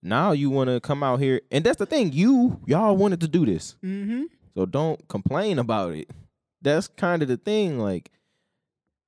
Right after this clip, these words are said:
Speaker 1: the, I wanna talk about the soccer situation, bro. 'Cause I, I looked into it, I was seeing, I watched a few videos and shit.
Speaker 2: What's the soccer situation?
Speaker 1: So women, U S women's soccer during the pandemic, when it first started and shit, they was, um, saying that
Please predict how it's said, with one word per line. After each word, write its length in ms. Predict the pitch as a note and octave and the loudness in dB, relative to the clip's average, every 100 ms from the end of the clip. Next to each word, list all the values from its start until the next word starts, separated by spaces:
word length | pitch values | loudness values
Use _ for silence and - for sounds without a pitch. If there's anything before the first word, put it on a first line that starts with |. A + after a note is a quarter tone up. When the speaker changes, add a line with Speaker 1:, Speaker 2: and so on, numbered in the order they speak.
| _ - | _ -6
Speaker 1:
the, 100 | - - _ - | -6 -6 _ -4
I 60 | |
wanna 140 | A#3 E3+ | -2 0
talk 180 | C3+ G#2+ | 0 0
about 200 | A2 G2 | -2 -4
the 80 | |
soccer 360 | F#2 A2 F#2+ E2 | -4 -4 -4 -6
situation, 600 | - E2 D#2+ D#2 D2 D2 | -12 -12 -12 -12 -14 -14
bro. 200 | D2 D2+ - - _ _ _ _ - | -12 -12 -14 -20 _ _ _ _ -4
'Cause 140 | A2+ | -2
I, 140 | C3 C#3 C3 | 0 0 0
I 60 | C3 | 0
looked 260 | C#3+ C#3+ C3 | 0 0 -2
into 380 | B2+ - C3 | -4 0 2
it, 60 | B2 | 2
I 40 | |
was 140 | A#2+ - | 2 -2
seeing, 120 | B2+ | -2
I 40 | |
watched 280 | A2+ A#2+ - | -2 -2 -4
a 80 | A2 - _ | -8 -10 _
few 160 | B2 | -4
videos 540 | A2 A#2 A2+ A2+ A2 A2 | 0 0 2 2 2 0
and 100 | G#2+ | -6
shit. 300 | - G#2+ E3+ | -4 -2 -4
Speaker 2:
What's 160 | D#3+ | -12
the 140 | - D3+ | -16 -16
soccer 320 | D#3+ C3 A#2+ | -16 -16 -18
situation? 540 | C3 A2+ A2 A2 - _ _ - | -20 -20 -20 -20 -20 _ _ -2
Speaker 1:
So 300 | C3 A2 - - | 2 2 0 -4
women, 420 | G#2+ F3 E3+ D#3 - | 0 2 2 -2 -2
U 180 | C3 E3 | 2 2
S 100 | C3+ | 2
women's 260 | C3+ B2+ - | 0 -2 -2
soccer 460 | G#2 F#2+ G#2+ G2 G2 | -2 -2 -2 -4 -4
during 360 | G2 A2+ A2 G2+ | -2 0 2 0
the 80 | F#2 | -2
pandemic, 580 | A2 G2 G#2 G2 F#2 - | -2 -2 -2 -2 -4 -6
when 140 | G2 F#2 | -8 -6
it 80 | |
first 180 | - F#2 | -4 -6
started 300 | - G#2 G2+ | -2 -2 0
and 80 | F#2 | -2
shit, 200 | - F2+ | -6 -4
they 120 | F#2 | -2
was, 220 | F#2 F2+ F#2 | -2 -2 -4
um, 540 | F2 E2+ E2 - - - | -4 -4 -6 -10 -20 -16
saying 480 | - G2+ F#2+ F#2 | -6 -4 -2 -4
that 200 | F#2 F2 | -4 -4